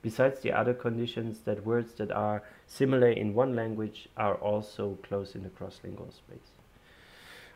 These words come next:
Okay, there are a couple, couple of such spaces out there, laser,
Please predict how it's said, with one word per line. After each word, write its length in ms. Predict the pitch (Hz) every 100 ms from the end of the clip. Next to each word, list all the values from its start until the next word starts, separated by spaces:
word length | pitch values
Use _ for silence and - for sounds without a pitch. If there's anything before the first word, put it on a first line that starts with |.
| -
Okay, 220 | 190 196
there 100 | 165
are 60 | 123
a 40 |
couple, 600 | 123 143 131 123 117 117 - -
couple 280 | 156 131 117
of 80 |
such 220 | - 113 -
spaces 500 | - 110 110 107 -
out 220 | 147 151
there, 220 | 127 120 117
laser, 440 | 113 123 120 120